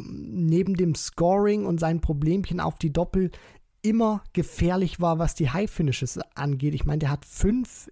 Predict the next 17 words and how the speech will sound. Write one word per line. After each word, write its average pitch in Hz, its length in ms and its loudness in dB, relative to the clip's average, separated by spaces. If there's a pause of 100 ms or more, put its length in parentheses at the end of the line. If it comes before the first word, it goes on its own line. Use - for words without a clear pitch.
(120)
in 165 180 0
dieser 170 240 0
Partie 196 400 0
gespielt 139 420 0
und 139 100 0
der 127 120 0
hatte 160 220 -2
allein 147 400 0
nach 156 160 0
den 160 180 -2
ersten 165 540 -2 (180)
vier - 340 0
Sätzen, 160 400 -2
die 135 120 0
gespielt 135 420 -2
waren, 139 180 0
drei 160 420 0